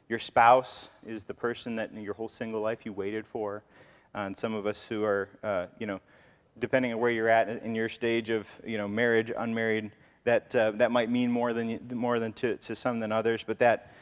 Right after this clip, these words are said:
that person that you've been longing for and waiting for your whole life. Your kids are your world. You give up everything for them.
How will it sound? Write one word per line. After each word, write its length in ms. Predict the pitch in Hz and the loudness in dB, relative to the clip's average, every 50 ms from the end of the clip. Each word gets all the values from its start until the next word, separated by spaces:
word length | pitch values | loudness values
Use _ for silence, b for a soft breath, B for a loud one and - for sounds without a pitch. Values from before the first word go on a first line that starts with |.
| B B | B B
that 160 | 127 117 - | 4 4 6
person 340 | - - 139 143 - - 123 | 8 8 8 8 8 2 -2
that 140 | 123 104 92 | -2 -2 -2
you've 160 | 120 117 110 | -4 -2 -2
been 140 | 120 110 110 | -4 -2 0
longing 320 | 110 113 117 117 117 113 | 0 0 0 0 -4 -6
for 200 | - - 120 117 | -2 -2 -2 -2
and 100 | 113 107 | 0 0
waiting 260 | 107 110 110 110 110 | -2 -2 -2 -2 -6
for 140 | 104 - 117 | -6 -4 -4
your 120 | 107 104 98 | -4 -4 -6
whole 220 | 95 110 104 101 | -8 -8 -8 -4
life. 260 | 101 101 104 101 95 - _ - | -4 -4 -4 -4 -6 -12 _ -12
Your 100 | - 107 | -12 -12
kids 720 | 104 - - - 151 143 143 135 135 135 131 123 - - - b b b b b b b b | -12 -12 -2 4 6 8 8 6 6 0 -6 -10 -10 -12 -14 b b b b b b b b
are 100 | 113 117 | 0 0
your 140 | 110 104 98 | 0 -2 -4
world. 560 | 104 113 147 147 143 139 139 135 131 135 123 | 0 2 4 6 8 8 8 8 8 6 2
You 100 | 120 113 | -2 -8
give 240 | 107 - 170 165 156 | 0 2 2 6 6
up 140 | 156 143 - | 6 6 8
everything 500 | 107 135 131 131 127 117 - 120 107 104 | 6 6 6 4 0 0 0 -4 -4 -2
for 260 | - - 110 110 107 | -2 0 0 2 2
them. 200 | 104 107 110 | 0 -2 -4